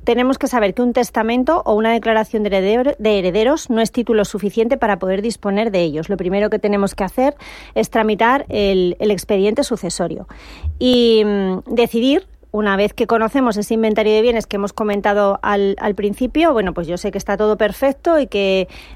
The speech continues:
eh, conviene aceptarlo, ya sea beneficio de inventario o pura y simplemente. ¿Qué queremos hacer, eh, con los inmuebles? Pues, eh, yo me quiero quedar uno, eh, quiero venderlo, quiero, está alquilado y quiero mantenerlo.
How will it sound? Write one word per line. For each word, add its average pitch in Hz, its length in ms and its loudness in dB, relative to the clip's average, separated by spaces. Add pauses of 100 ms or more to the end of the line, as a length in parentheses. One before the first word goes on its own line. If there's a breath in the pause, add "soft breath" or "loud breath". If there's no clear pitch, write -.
eh, 190 640 2
conviene 214 920 2
aceptarlo, 156 680 -4 (200 loud breath)
ya 220 180 2
sea 220 160 0
beneficio 208 400 -2
de 208 60 4
inventario 254 600 0
o 196 140 -2
pura 208 180 0
y 196 80 0
simplemente. 170 720 -2 (280 loud breath)
¿Qué 302 140 0
queremos 277 400 2
hacer, 247 480 0 (240 loud breath)
eh, 226 400 2
con 247 180 4
los 233 200 0
inmuebles? 175 540 -2
Pues, 175 580 -6 (180)
eh, 175 320 -2 (240)
yo 190 140 -2
me 185 120 -4
quiero 190 260 -2
quedar 190 280 0
uno, 262 500 2 (240 loud breath)
eh, 202 460 0
quiero 208 260 0
venderlo, 233 680 0
quiero, 226 260 0
está 208 240 -2
alquilado 214 480 0
y 196 40 0
quiero 208 220 -2
mantenerlo. 226 800 0